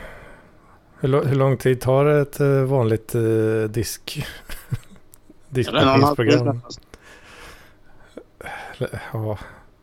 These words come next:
Speaker 1: Lägga en halvtimme på att tillaga Billys panpizza känns ju,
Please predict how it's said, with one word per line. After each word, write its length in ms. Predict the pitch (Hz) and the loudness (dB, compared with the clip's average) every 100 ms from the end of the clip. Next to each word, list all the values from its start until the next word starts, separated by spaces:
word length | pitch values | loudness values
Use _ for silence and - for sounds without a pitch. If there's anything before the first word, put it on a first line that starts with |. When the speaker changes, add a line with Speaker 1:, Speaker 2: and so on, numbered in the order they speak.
| - | -2
Speaker 1:
Lägga 200 | 127 120 | 2 4
en 80 | 113 | 2
halvtimme 680 | 110 123 101 101 131 127 | 2 2 0 -2 0 0
på 120 | 123 | 2
att 100 | 123 | -2
tillaga 460 | - 123 113 107 110 | 2 2 2 2 0
Billys 460 | 110 117 107 107 - | 0 0 0 -2 -2
panpizza 680 | 123 110 101 113 - 135 | -2 -2 -4 -8 -4 -4
känns 440 | 120 123 101 - | -4 -6 -6 -10
ju, 100 | 113 | -12